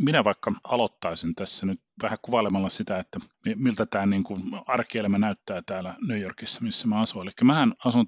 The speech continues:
semmoisella alueella Brooklynissa, jonka nimi on Park Slope. Tota, tää on tällainen, ähm, mitä mä nyt sanoisin, keskiluokkainen, ehkä vähän ylemmän keskiluokan alue, kuitenkin halvempi kuin Manhattan,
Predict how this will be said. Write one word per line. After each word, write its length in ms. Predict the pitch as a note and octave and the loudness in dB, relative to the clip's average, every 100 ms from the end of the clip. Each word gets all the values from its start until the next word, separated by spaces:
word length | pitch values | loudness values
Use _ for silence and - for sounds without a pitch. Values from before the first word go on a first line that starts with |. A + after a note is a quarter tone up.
| - | 4
semmoisella 360 | A#2+ A2+ G#2 G2 | 4 4 2 0
alueella 420 | G#2+ G2+ G2 F#2 - - | -2 -2 -4 -6 -12 -8
Brooklynissa, 580 | B2+ A#2+ G2+ F2+ - - | -6 -4 -4 -2 -4 -4
jonka 160 | G2 G2 | -6 -2
nimi 140 | F#2+ | -2
on 100 | F#2 - | -2 -2
Park 240 | G#2+ F2 | -4 -2
Slope. 380 | - A2+ G2 - _ _ _ _ - | -6 -6 -8 -10 _ _ _ _ -12
Tota, 280 | G2+ - F#2 - | -8 -4 -4 -4
tää 200 | - B2 | -2 2
on 200 | A2 G#2 F#2+ _ _ _ _ _ _ - | 4 4 2 _ _ _ _ _ _ -2
tällainen, 520 | G#2+ G#2 G2+ G2+ G2+ G#2 _ - G#2+ | 0 2 2 2 0 -2 _ -14 -8
ähm, 360 | G2+ G2 F#2+ F#2+ F#2 F2 - - - - G3+ | -6 -4 -2 -2 -4 -8 -18 -20 -20 -12 -6
mitä 240 | C3 A2+ | -4 -2
mä 100 | G2 | -2
nyt 100 | F2+ | 0
sanoisin, 360 | - A2 G2 G2 | 2 2 0 0
keskiluokkainen, 800 | A#2+ - - G2+ G2+ - G2+ G2 | 0 0 -2 -4 -4 -4 -2 -2
ehkä 280 | E2+ A2 G2 | -4 -6 -4
vähän 260 | G2 F#2 | -4 -6
ylemmän 360 | E2+ G#2 F#2+ G2 | -6 -4 -2 -2
keskiluokan 640 | G2+ - G2+ F2+ - F#2+ | -4 -6 -6 -8 -6 -6
alue, 380 | G#2+ G#2+ F#2+ F2 - _ _ | -4 -6 -6 -10 -14 _ _
kuitenkin 280 | - F#2 G2+ | -6 -4 0
halvempi 400 | A2+ G#2 F2+ G2+ | 2 2 0 -2
kuin 160 | - A2+ | 2 6
Manhattan, 600 | A2+ F#2+ F#2+ - F#2 | 6 4 0 -6 -4